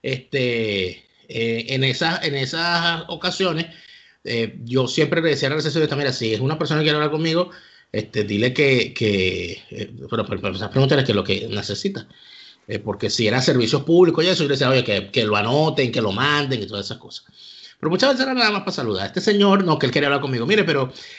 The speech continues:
es que no, no lo puede atender ahorita". Y recuerdo que ese era un día que había un evento especial, X. Entonces yo salgo a la, al rato. "Mira que el señor necesita hablar contigo". Entonces, ajá, ajá, caramba, estábamos la recepcionista y yo nada más en la recepción.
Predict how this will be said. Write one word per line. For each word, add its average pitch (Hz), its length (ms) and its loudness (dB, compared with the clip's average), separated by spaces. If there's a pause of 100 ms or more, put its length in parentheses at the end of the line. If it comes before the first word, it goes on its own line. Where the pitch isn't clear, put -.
(180)
es 127 100 -6
que 180 120 -2
no, 190 200 0
no 180 120 -2
lo 175 120 0
puede 185 160 -2
atender 165 200 -2
ahorita". 170 280 2
Y 139 120 0
recuerdo 151 300 2
que 208 60 4
ese 208 120 2
era 220 80 2
un 220 120 -2
día 220 160 2
que 214 80 2
había 170 160 2
un 202 80 -2
evento 196 260 2
especial, 123 460 -4
X. 127 300 -8 (500)
Entonces 156 280 -6
yo 208 140 0
salgo 214 560 0 (460)
a 117 120 -4
la, 101 360 -6 (300)
al - 180 -14
rato. 139 420 -2 (1040)
"Mira 262 240 2
que 220 60 -4
el 196 60 -4
señor 196 220 -4
necesita 208 360 -6
hablar 196 180 -2
contigo". 170 420 -8 (800)
Entonces, 107 720 -8
ajá, 131 340 -2 (360)
ajá, 147 200 0
caramba, 117 320 -2
estábamos 151 340 0
la 156 100 2
recepcionista 139 640 -4
y 165 60 -4
yo 175 100 -2
nada 151 260 -2
más 127 300 -6
en 110 80 -14
la 101 80 -10
recepción. - 360 -18